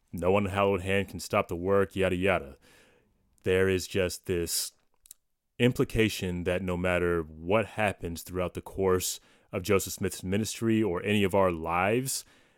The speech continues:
that ultimately the purposes of God for all of us will be fulfilled, if not in this life, certainly in the next. And with, when it comes to the rolling forth of his church, that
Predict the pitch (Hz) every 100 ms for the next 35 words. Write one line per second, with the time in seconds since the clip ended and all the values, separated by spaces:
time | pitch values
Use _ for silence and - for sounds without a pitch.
0 | _ _ - 98 90 85 - - 113 127
1 | 117 110 104 101 98 - - 104 101 -
2 | 90 82 78 95 95 - 104 92 92 92
3 | 85 85 - 90 82 87 82 - - 98
4 | 80 69 73 - 92 90 82 95 - 104
5 | 90 87 - 101 95 95 90 80 80 92
6 | - - - - - - - 85 85 90
7 | - _ - 92 - 92 87 - 90 85
8 | 90 92 - 95 85 80 80 - - 131
9 | 71 - - - _ _ _ _ 95 90
10 | 82 - -